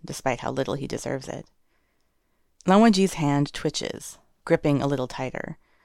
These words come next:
turning the simmering heat in Wei Wuxian's stomach to liquid heat that shoots straight to his groin.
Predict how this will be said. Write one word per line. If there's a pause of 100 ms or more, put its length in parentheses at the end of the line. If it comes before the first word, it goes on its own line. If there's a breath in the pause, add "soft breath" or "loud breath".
(160)
turning
the
simmering
heat
in
Wei
Wuxian's
stomach
to
liquid
heat
that
shoots
straight
to
his
groin.